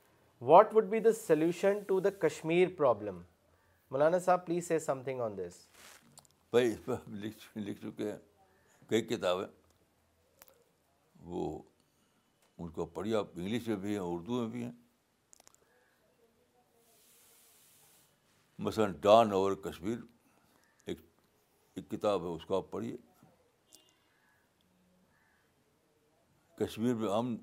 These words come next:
Speaker 2: ایک کتاب ہے، اس کو پڑھیے۔ ساری باتیں میں کچھ لکھ چکا ہوں۔
Speaker 1: جی۔
Speaker 2: ساری باتیں۔ <coughs> کئی کتابیں صرف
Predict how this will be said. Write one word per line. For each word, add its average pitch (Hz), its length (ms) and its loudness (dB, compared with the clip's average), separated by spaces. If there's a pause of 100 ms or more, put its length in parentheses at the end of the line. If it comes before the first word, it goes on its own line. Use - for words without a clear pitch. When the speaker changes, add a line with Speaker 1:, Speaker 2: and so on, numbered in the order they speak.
(120)
Speaker 2:
ایک 87 180 -12
کتاب 98 300 -4
ہے، 80 80 -10
اس 76 160 -12
کو 104 100 -14
پڑھیے۔ 101 300 -12 (880)
ساری 147 260 4
باتیں 139 260 0
میں 139 200 -4
کچھ 156 320 -6
لکھ 135 180 -8
چکا 110 160 -6
ہوں۔ 82 160 -6 (240)
Speaker 1:
جی۔ 95 120 -18 (880)
Speaker 2:
ساری 123 200 0
باتیں۔ - 540 -14 (220)
<coughs> - 800 0
کئی 139 180 2
کتابیں 123 480 -2
صرف 131 300 -10